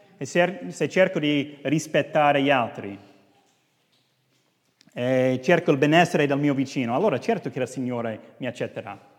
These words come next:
Certo. È un Dio di amore, no?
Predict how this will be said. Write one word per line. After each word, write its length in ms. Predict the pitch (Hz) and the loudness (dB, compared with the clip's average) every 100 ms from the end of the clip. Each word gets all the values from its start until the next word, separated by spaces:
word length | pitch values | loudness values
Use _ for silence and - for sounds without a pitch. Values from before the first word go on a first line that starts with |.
| _ _ _ _ | _ _ _ _
Certo. 420 | - 202 - 117 95 _ _ _ _ _ _ _ _ _ _ - _ 175 156 123 _ _ _ _ _ _ _ _ _ _ _ _ _ _ _ _ _ _ _ _ _ | -8 -8 -8 -16 -20 _ _ _ _ _ _ _ _ _ _ -20 _ -12 -12 -14 _ _ _ _ _ _ _ _ _ _ _ _ _ _ _ _ _ _ _ _ _
È 60 | 151 | -4
un 100 | 147 | 2
Dio 200 | 196 190 | 4 4
di 120 | 175 | 4
amore, 340 | 190 175 104 | 2 0 -2
no? 360 | 101 170 196 | -4 -6 -8